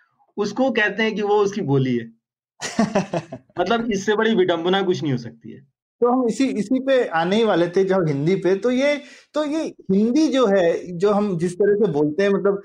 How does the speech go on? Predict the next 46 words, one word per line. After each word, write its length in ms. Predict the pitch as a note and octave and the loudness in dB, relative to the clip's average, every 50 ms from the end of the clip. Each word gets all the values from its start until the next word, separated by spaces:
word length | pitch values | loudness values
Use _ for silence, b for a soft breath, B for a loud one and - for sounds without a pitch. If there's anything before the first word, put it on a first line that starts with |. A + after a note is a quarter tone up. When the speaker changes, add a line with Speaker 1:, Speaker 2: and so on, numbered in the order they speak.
| B B B B | B B B B
Speaker 2:
एक 180 | G3+ G3+ G3 - | 0 0 0 0
पॉपुलर 380 | - F#3 F3 F3+ A3 A#3+ A#3 A3 | 0 0 0 0 0 0 0 2
कंसेप्शन 580 | G#3+ G#3 G3 G3 G#3+ G3 G3+ - A#3+ A3 A3 | 2 0 0 2 0 0 0 0 0 0 2
तो 120 | G#3 A3+ G#3+ | 2 2 2
ऐसे 280 | F#3 E3+ E3 E3+ A3 | 2 2 2 2 2
लगता 360 | G#3+ G3 G3 - - - G#3 F#3+ | 2 2 0 -2 -4 -2 0 0
है, 380 | C#3+ E3+ E3+ D3+ E3 E3 E3 | 2 2 0 -2 -2 -4 -2
जो 200 | D3+ F#3 G3 G3+ | 0 2 4 4
एक 240 | G3+ G3+ G#3 G3+ G3 - | 4 2 2 -2 -6 -12
सिंपलिस्टिक, 1000 | D3+ C#3 D3+ D#3+ - - G3 F#3+ F#3+ G#3 A3+ A#3 A3+ - - B3+ - B3+ - - E3+ E3+ E3 D#3 D3+ D#3 F#3+ G3 F#3+ D#3 | -16 -14 -14 -8 -2 0 0 0 2 2 0 0 0 0 -2 -4 -4 -4 -6 -4 -4 -4 -4 -4 -4 -2 0 0 0 0
एकदम 260 | F3+ F3 E3+ G3+ G3 | -2 -2 0 0 0
बचपन 340 | D#3 D#3+ D#3 D#3 - A3 G#3+ | 0 0 0 -2 -2 0 0
में 100 | G#3+ G#3+ | 2 2
हम 100 | G3+ G3+ | 2 2
सुनते 320 | G3 G3 F3+ E3+ F3 G3 G3 | 2 0 0 0 0 0 2
थे, 160 | G3 G#3 G3+ | 2 4 4
वो 160 | G3+ G3+ G3 | 4 4 4
बड़े 220 | E3+ D#3 D#3+ E3 | 2 2 0 2
होके, 320 | F#3 F#3 F3 F3+ F#3+ F#3+ F3+ | 2 0 0 0 -2 -2 -2
खैर, 260 | F#3 - F3 E3+ E3 | -2 -2 0 0 0
हमारे 340 | E3+ D#3+ D#3 D#3 E3+ E3 D#3 | 0 0 0 0 0 -2 -2
टीचर्स 420 | D#3+ - E3 D3+ - E3+ E3 E3 | -4 -4 -4 -2 -2 -2 -2 -2
ने 60 | F3+ | -2
हमारी 320 | F3 E3+ D#3+ D#3 D#3+ E3+ E3+ | -2 0 0 2 2 2 2
गलतफहमी 720 | D#3+ D3+ D3+ - - C#3+ C#3+ D#3 D3+ - E3+ E3 F3 E3+ | 0 -2 -4 -4 -2 0 0 0 -2 -2 -2 -2 -2 -2
दूर 220 | D3 C#3 D#3 E3 | -2 0 -2 -2
कर 180 | E3 E3+ E3 D#3+ | 0 -2 -2 -2
दी। 160 | D3+ F3+ G#3 G#3 _ b b b b b b - | -2 -4 -4 -4 _ b b b b b b -2
तो 140 | A3+ A#3 A3 | 0 0 2
बचपन 340 | G3 G#3+ G3+ G#3 B3+ B3+ | 2 0 0 0 0 0
से 80 | B3+ C4+ | 0 2
तो 100 | B3+ B3+ | 2 2
ऐसे 240 | A#3 A3 A3+ C#4 B3+ | 2 2 0 0 -2
सुनाते 380 | C4 B3+ A3+ A3+ A3 A3 B3 | -2 0 0 0 0 0 -2
थे, 100 | A3+ B3+ | -2 0
जैसे 220 | A#3+ B3 A#3 A#3+ B3 | 0 0 0 0 0
भाई 120 | A3+ C4 | 0 0
संस्कृत 540 | B3+ B3+ G3 F3+ F#3+ F#3+ - B3+ C4 C4 C4 - | 0 0 0 0 0 -2 -2 -2 -2 -2 -2 -2
थी 60 | C#4 | 0
और 120 | C#4 B3 A#3 | 2 2 0
संस्कृत 480 | A#3+ G#3+ G3 F#3+ G3 - A3+ A#3 A3+ | 0 0 0 0 -2 -2 -4 -4 -4
की 100 | - A3+ | -2 -2
उत्तराधिकारी 760 | A3 G3 - - G3+ G3 G3 F3+ G3 G#3 G3 G#3 G#3 G3+ A3 | -2 -2 0 0 0 0 2 0 0 0 2 2 2 2 2
हिंदी 340 | G#3+ F3 D3+ C#3+ C#3+ D3 D3 | 2 0 0 0 0 2 2
आ 80 | C3 A#2 | 2 0
गई। 160 | G2+ G2+ | -2 -6